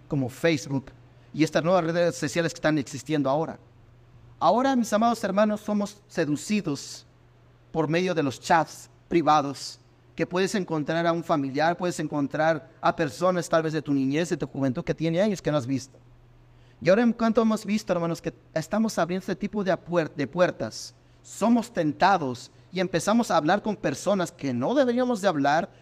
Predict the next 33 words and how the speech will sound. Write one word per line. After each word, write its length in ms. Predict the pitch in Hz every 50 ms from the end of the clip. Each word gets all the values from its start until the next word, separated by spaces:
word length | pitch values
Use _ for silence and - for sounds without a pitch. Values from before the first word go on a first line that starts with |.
| _ _
a 160 | - 175 180
convivir 360 | - 165 151 143 147 151 185 185
con 200 | - 170 151 -
personas 640 | 147 127 117 - - - 185 247 311 330 285 -
que 120 | - 202 165
no 120 | 160 160
debemos 340 | 156 175 175 185 190 185 170
de 80 | 175 139
convivir, 480 | 156 147 139 131 131 147 170 180 165 - _ _ _ -
a 100 | 151 156
ver 220 | 160 170 180 185
videos 360 | 180 165 151 165 180 - -
que 140 | - - 147
no 220 | 139 139 160 247
debemos 420 | 302 330 285 247 277 277 269 262 190
de 140 | 202 175 147
ver, 280 | 160 180 240 262 - - - _ _ -
y 80 | 156
dígame 300 | 151 180 185 190 180 165
si 100 | - 165
no 60 | 160
estamos 320 | 165 - 175 170 170 151 -
abriendo 280 | 147 135 147 160 170 165
la 100 | 156 131 -
puerta 360 | - 165 180 175 - 139 120
para 180 | 131 123 123
que 140 | 117 - 127
venga 180 | 131 139 135 135
el 80 | 123
pecado 300 | - 127 - - 131 127
a 20 | 123
nuestros 260 | 113 - - 113 -
hogares. 560 | 120 113 113 110 110 - - - - - -